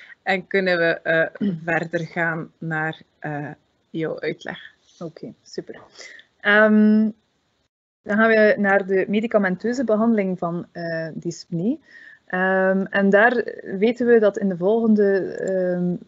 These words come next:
Speaker 2: presentatie vrij veel tekst staat. En we hebben ervoor gekozen om dit te laten staan, zoals als jullie nog eens willen terugkijken, dat jullie eigenlijk alle tekst ook terugvinden. Deze is ook terug te vinden in de e-learning die, eh, Veerle daar juist getoond heeft.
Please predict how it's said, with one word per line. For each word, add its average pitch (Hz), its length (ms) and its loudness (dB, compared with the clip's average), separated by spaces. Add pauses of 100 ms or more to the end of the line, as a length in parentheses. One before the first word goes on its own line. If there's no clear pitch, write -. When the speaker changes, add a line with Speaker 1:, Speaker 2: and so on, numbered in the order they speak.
(160)
Speaker 2:
presentatie 202 840 2
vrij 202 260 6
veel 208 240 4
tekst - 400 -4
staat. - 520 -4
En 196 100 -6
we 202 120 0
hebben 202 140 4
ervoor 202 240 6
gekozen 226 460 2
om 220 100 4
dit 208 120 4
te 190 100 -2
laten 226 380 0
staan, 233 500 -2 (340)
zoals 202 340 2
als 185 160 0
jullie 196 180 0
nog 185 140 -2
eens 185 140 -4
willen 180 200 0
terugkijken, 233 800 2 (280)
dat 196 120 2
jullie 185 220 6
eigenlijk 208 300 2
alle 202 220 2
tekst - 300 -4
ook 170 100 -6
terugvinden. 156 800 -8
Deze 208 280 4
is 220 100 4
ook 220 120 0
terug 226 200 -2
te 208 100 -2
vinden 202 240 2
in 190 100 -2
de 180 120 0
e-learning 180 720 -4
die, 175 460 -6
eh, 170 200 -8
Veerle 175 260 -4
daar 156 200 -4
juist 156 220 -6
getoond 151 400 -10
heeft. - 340 -20